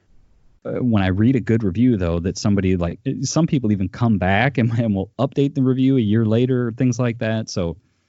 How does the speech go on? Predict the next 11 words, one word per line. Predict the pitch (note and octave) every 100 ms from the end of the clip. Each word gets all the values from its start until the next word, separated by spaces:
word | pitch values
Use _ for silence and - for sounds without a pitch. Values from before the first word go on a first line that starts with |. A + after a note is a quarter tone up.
| _ _ _
if | -
you | B2
can | G#2
find | G2+ A2 B2 D3
a |
review | C3+ A2 B2
like | B2 B2
that | A#2+ A2+ A#2+ B2
where | G2+
they, | F2 E2+ -
they've | F#2+